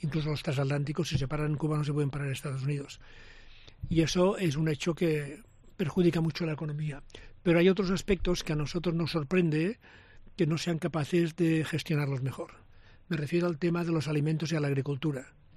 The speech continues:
Cuba ha sido un país tradicionalmente con una gran capacidad en el mundo agrícola. Era uno de los mejores productores de azúcar del mundo, ¿no? Y toda esa capacidad de producción ha quedado muy, muy disminuida.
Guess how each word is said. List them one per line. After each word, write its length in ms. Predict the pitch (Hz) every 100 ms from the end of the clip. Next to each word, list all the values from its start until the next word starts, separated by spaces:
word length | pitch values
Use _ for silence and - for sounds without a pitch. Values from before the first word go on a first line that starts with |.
| - - - - - -
Cuba 240 | - 175 151
ha 40 |
sido 220 | - 170
un 60 | 147
país 240 | 139 143 135
tradicionalmente 720 | 156 139 156 143 143 135 139
con 160 | 151
una 80 | 147
gran 180 | 135 135
capacidad 420 | 135 135 - 131
en 60 | 131
el 60 |
mundo 220 | 131 131
agrícola. 400 | 120 147 151 123
Era 160 | 131 139
uno 120 | 151
de 40 | 156
los 140 | 139
mejores 400 | 151 127 170 190
productores 540 | - 151 131 - 165 160
de 80 | 135
azúcar 320 | 175 160 165
del 140 | 139
mundo, 320 | 131 185 139 110
¿no? 180 | 185 - - - - - - - - -
Y 420 | 175 156 147 143 - - -
toda 200 | 185 185
esa 160 | 175 170
capacidad 380 | 165 143 185
de 60 | 165
producción 580 | 160 156 143 - 170 190
ha 100 | 180
quedado 440 | 139 160 160 165
muy, 580 | 160 135 143 165 202 190
muy 320 | 180 147 156
disminuida. 640 | 143 139 - 131 127 135